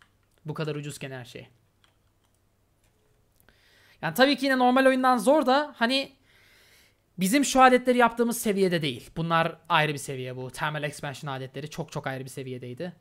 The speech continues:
Ve şu, e, bitki toplayan falan aletler <laughs> çok ayrı bir üst seviyedeydi onlar. Bunlar onlara kıyasla çok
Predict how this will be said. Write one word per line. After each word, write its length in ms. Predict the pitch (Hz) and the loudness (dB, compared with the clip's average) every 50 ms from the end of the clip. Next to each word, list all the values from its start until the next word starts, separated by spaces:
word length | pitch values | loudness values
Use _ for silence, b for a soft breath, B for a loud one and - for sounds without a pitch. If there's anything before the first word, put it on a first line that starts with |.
| _ _ - | _ _ -14
Ve 280 | 139 143 143 139 143 143 | -8 -6 -6 -6 -6 -8
şu, 440 | - - - 160 151 147 147 151 151 _ _ _ - 180 | -10 -12 -8 -6 -6 -6 -6 -8 -10 _ _ _ -8 -6
e, 360 | 160 156 151 147 143 143 135 | -6 -6 -4 -6 -6 -8 -8
bitki 260 | 147 151 151 - 156 | -10 -12 -10 -10 -12
toplayan 360 | 151 151 139 135 - 139 135 131 | -10 -10 -12 -8 -8 -8 -8 -8
falan 180 | - 135 131 | -10 -10 -10
aletler 540 | 135 127 127 123 123 123 - 165 190 - - B B B B B B | -10 -12 -12 -12 -14 -10 -8 -8 -8 -10 -14 B B B B B B
<laughs> 260 | B B B B - | B B B B -8
çok 240 | - - 226 220 - | -2 0 0 2 2
ayrı 260 | 185 170 180 180 190 | 2 0 2 2 0
bir 120 | 175 175 - - - - - | 0 -2 -6 -8 -12 -10 -6
üst 160 | 247 190 - - | -6 -6 -4 -4
seviyedeydi 480 | - 170 160 156 156 151 147 143 147 143 | -4 -4 -2 -2 -4 -4 -4 -6 -8 -10
onlar. 360 | 143 147 160 180 190 - _ b b b b b b b b b b b b b b b b - | -10 -10 -10 -10 -12 -12 _ b b b b b b b b b b b b b b b b -10
Bunlar 200 | 156 156 160 160 | -6 -6 -4 -4
onlara 280 | 156 156 156 156 156 | -4 -4 -4 -4 -4
kıyasla 320 | 156 165 147 - - 156 143 | -4 -6 -6 -6 -8 -12 -10
çok 220 | - 143 147 - | -10 -10 -10 -12